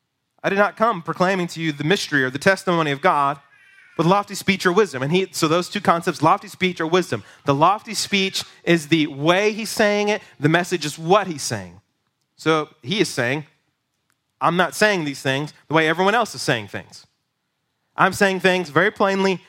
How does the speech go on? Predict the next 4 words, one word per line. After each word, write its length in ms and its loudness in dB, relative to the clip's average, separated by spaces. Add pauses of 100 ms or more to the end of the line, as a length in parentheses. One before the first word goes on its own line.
(120)
very 260 2
clearly 540 0 (220)
about 460 -2
Christ. 580 -4